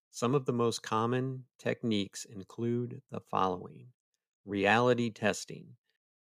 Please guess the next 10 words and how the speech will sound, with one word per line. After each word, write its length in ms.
This 160
technique 480
requires 480
participants 720
to 160
perform 480
tests 560
throughout 420
the 80
day 480